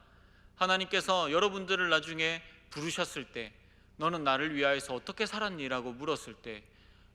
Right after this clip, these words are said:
여러분들은 하나님 앞에 어떻게 대답하기를 원하십니까? "하나님, 제가 하나님의 말씀에 순종하기 위하여서 그렇게 애를 쓰고 노력하였습니다." 라고 하는 그 한마디가 하나님 앞에 참으로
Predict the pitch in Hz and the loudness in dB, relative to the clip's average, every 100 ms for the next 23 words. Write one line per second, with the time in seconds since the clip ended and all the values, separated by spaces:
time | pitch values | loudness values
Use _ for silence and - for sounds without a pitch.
0 | - 143 147 143 143 147 139 214 202 170 | -4 -2 -2 -2 -2 -2 -2 -2 -2 0
1 | 147 - 139 143 - 120 - 208 214 - | -2 -2 -6 -6 -10 -10 -6 -6 -4 -4
2 | 123 127 - 151 143 123 110 113 110 120 | -4 -6 -4 -4 -4 -4 -6 -8 -8 -12
3 | 107 - - - - - - - - 156 | -14 -16 -20 -20 -20 -20 -20 -18 -8 -2
4 | 151 151 123 104 - - - - 123 127 | -2 -2 -4 -10 -20 -20 -12 -6 -4 -2
5 | 190 185 175 160 147 127 - 139 135 185 | -2 -2 -2 -2 0 -2 -4 -10 -8 -10
6 | 180 202 208 202 180 139 120 117 117 107 | -8 -4 -2 -2 -4 -6 -4 -4 -6 -10
7 | 120 117 - - - _ 135 139 143 127 | -14 -16 -20 -20 -20 _ -6 -4 -4 -4
8 | 120 131 160 - 151 143 139 202 - 143 | -4 -2 -4 -6 -6 -4 -2 -2 -2 -6
9 | 127 - 123 113 117 - - - - - | -8 -8 -10 -10 -12 -14 -20 -20 -20 -20
10 | - - 147 147 147 139 - 214 202 175 | -16 2 4 4 2 0 -2 2 2 2
11 | 151 147 139 156 127 - - - - - | 0 0 0 -2 -2 -6 -20 -20 -12 -4
12 | 165 156 139 127 - 127 123 - 202 208 | 0 0 -2 -6 -4 -6 -6 -8 -6 -4
13 | 165 170 | -4 -4